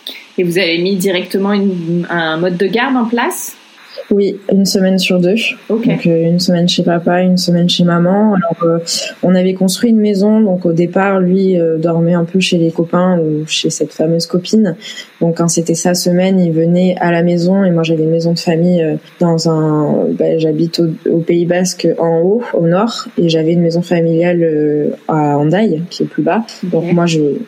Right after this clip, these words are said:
Speaker 2: je m'échappais dans cette maison familiale le temps de sa semaine et puis je reprenais ma maison le temps de ma semaine. On a commencé comme ça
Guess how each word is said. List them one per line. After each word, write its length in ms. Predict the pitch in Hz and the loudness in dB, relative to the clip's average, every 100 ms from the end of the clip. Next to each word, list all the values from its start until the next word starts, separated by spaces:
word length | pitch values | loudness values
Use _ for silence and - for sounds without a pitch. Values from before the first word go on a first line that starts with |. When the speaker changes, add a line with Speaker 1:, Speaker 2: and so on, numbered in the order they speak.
| - - - - - | -16 -20 -20 -10 -2
Speaker 2:
je 140 | 175 180 | 2 2
m'échappais 540 | 190 202 185 208 208 | 2 0 0 0 0
dans 120 | 185 | 0
cette 200 | 180 180 | 0 0
maison 260 | 180 180 180 | 2 2 0
familiale 380 | 180 180 - 180 | 0 0 0 0
le 140 | 170 | 0
temps 180 | 165 175 | 0 0
de 60 | 170 | 0
sa 180 | 175 | 0
semaine 380 | 170 - 190 214 | 0 0 2 2
et 60 | 190 | 0
puis 140 | 165 | 0
je 120 | 160 | 0
reprenais 460 | 165 165 170 175 170 | 0 0 0 0 2
ma 100 | 165 | 2
maison 340 | 165 165 175 | 0 0 0
le 80 | 175 | 0
temps 180 | 165 165 | -2 -2
de 60 | 160 | 0
ma 100 | 156 | 0
semaine. 300 | - 185 190 | 0 0 2
On 180 | 165 | 0
a 80 | 156 | -2
commencé 440 | - 202 202 202 202 | 0 0 2 0 0
comme 180 | 185 | 0
ça 300 | 170 180 208 | 0 0 -2